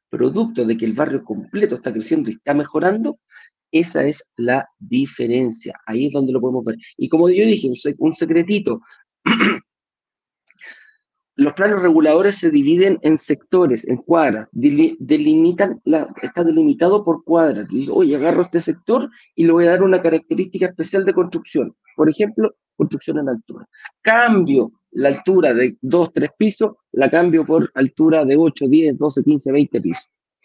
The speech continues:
¿Qué pasa con las inmobiliarias? Y este es el dato que les quiero dar. Cuando vemos en sectores donde hay varias, eh, grúas, plumas en construcción o construcción haciéndose de distintas inmobiliarias,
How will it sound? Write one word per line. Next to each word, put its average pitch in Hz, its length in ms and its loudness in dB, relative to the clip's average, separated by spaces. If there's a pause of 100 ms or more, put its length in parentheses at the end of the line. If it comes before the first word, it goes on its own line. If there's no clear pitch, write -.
(240)
¿Qué 185 120 -2
pasa 202 220 -6
con 165 120 -2
las 156 140 -4
inmobiliarias? 127 580 -4
Y 135 60 -4
este 160 160 -4
es 151 60 -2
el 147 40 -6
dato 160 200 -2
que 139 80 -6
les 127 120 -10
quiero 139 220 -8
dar. 113 120 -6 (380)
Cuando 156 340 0
vemos 131 420 0
en 120 100 -6
sectores 127 840 -2 (320)
donde 127 400 -2
hay 151 260 0 (720)
varias, 135 800 -2 (280)
eh, 107 380 -8 (160)
grúas, 170 420 2
plumas 202 460 2
en 131 80 0
construcción 135 580 -4
o 123 120 -6
construcción 151 640 -4
haciéndose 156 640 -2 (280)
de 170 140 2
distintas 233 560 -2
inmobiliarias, 240 640 2